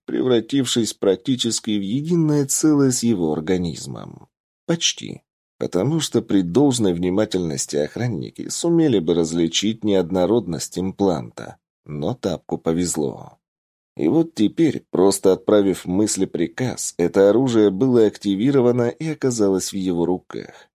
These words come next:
Им можно было резать титан, рубить самую мощную броню. Оно стоило как небольшой планетоид. Когда бес вручил ему эту штуку,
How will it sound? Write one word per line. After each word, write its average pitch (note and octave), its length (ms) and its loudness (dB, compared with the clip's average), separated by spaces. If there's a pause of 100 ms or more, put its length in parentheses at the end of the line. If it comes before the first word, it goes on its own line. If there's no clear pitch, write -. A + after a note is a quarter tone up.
Им C3 240 -2
можно G#2+ 460 4
было G#2+ 320 4
резать G#2+ 460 2
титан, F#2+ 640 -2
рубить E2 440 -2
самую A#2+ 500 0
мощную G2 560 0
броню. D#2+ 640 -4 (460)
Оно D3 340 0
стоило D3 540 2
как C3+ 240 -2
небольшой G#2 600 2
планетоид. F#2 1000 -4 (220)
Когда A#2 440 2
бес C3+ 380 2
вручил A2 460 2
ему E2+ 300 0
эту A2 180 0
штуку, - 580 -6